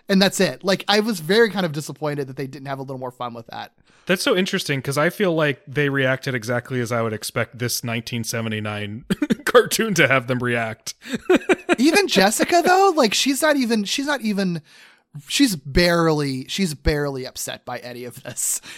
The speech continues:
Speaker 1: It's,
Speaker 2: I mean,
Speaker 1: it's very
Speaker 2: Jessica,
Speaker 1: weird to
Speaker 2: sure,
Speaker 1: me.
Speaker 2: but, like, anybody else reacted exactly the way. I mean, the fact that,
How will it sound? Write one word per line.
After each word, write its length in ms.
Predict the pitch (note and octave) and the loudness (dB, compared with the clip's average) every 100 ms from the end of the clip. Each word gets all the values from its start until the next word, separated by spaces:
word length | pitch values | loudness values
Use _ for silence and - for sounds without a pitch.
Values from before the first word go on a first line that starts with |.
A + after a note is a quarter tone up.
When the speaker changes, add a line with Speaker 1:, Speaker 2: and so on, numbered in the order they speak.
| - | 2
Speaker 1:
It's, 200 | G3 G3 | 4 6
Speaker 2:
I 20 | |
mean, 200 | B3 C4+ | 6 6
Speaker 1:
it's 80 | F#3+ | 6
very 140 | G#3 G3+ | 6 8
Speaker 2:
Jessica, 140 | D3+ | 6
Speaker 1:
weird 120 | C#3 | 4
to 60 | C#3 | 2
Speaker 2:
sure, 460 | - E3 C#3 A2 | 2 2 2 2
Speaker 1:
me. 60 | G#2+ | 0
Speaker 2:
but, 140 | C3 | 0
like, 220 | D#3 C#3+ D3 | 2 0 2
anybody 440 | F3 F3+ C#3+ A#2 | 2 4 4 4
else 300 | B2 A2 - | 2 0 -2
reacted 480 | A#2+ A2 A2 - G#2+ | 0 0 0 -4 -6
exactly 480 | B2+ G#2+ A2+ - A#2 | -6 -4 -4 -2 -4
the 80 | A2 | -4
way. 140 | A2+ | 0
I 80 | D#3+ | 4
mean, 120 | F3+ | 6
the 60 | F3+ | 6
fact 300 | - G3 A3+ | 4 2 2
that, 140 | A3 | -4